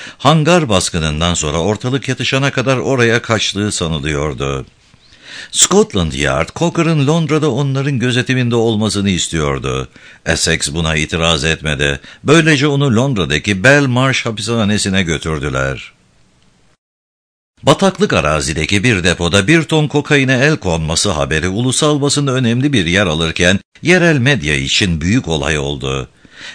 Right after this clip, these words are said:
Essex Chronicle gazetesi baskının fotoğrafını ön sayfadan verdi. Kokain balyalarının yanında yasa gereği tanınmasın diye yüzü buzlanmış halde Justin Coker duruyordu.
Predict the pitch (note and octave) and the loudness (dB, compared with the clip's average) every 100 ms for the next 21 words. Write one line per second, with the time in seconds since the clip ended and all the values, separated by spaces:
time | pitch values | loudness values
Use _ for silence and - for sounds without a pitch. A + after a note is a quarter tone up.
0 | - D3 D3 F3 E3+ - D#3+ E3 C#3+ - | 0 2 4 2 2 0 0 0 0 0
1 | D2+ D2+ D2 D#2+ D#2+ F2+ F2+ A2+ - C3+ | -4 -4 -2 -4 -2 -2 0 0 0 0
2 | D3+ C#3+ C#3 C#3+ C#3 C3+ C3 A2+ G#2+ - | 0 -2 -2 0 0 0 0 0 0 2
3 | E2 D2+ D2 C#2+ D2+ D2+ D2+ C#2+ D2+ C#2 | 0 -2 -2 -2 -2 -2 -2 -2 -2 -4
4 | - - - - - F#2+ D#2+ F#2+ F#2 D#2+ | -8 -20 -20 -10 -4 -2 0 0 2 0
5 | D#2+ D2 D2+ C#2+ F#2+ D#2+ C#2+ D2+ D#2 E2 | 0 0 -2 -2 0 0 -2 -4 -2 0
6 | F2 - C3 B2 A#2 B2+ - G#2 C3+ A2 | 0 0 -2 0 0 -2 -2 -2 0 0
7 | E2+ - F2 D2 D#2 E2+ F#2+ F#2 B2+ B2+ | 0 0 -2 0 0 0 0 0 0 2
8 | C#3 A#2+ C3 A2 B2 G#2 D3 E2 D2+ C#2 | 0 0 0 0 0 2 0 0 0 0
9 | F#2 F2+ G#2+ C3 - C3 B2+ A2+ A#2+ A#2+ | 0 2 2 0 0 0 0 0 0 0
10 | A#2 A#2 D#2+ E2 E2+ C#2+ C2+ C2 C2 C2 | 0 -2 -2 -2 0 -2 -2 -4 -6 -8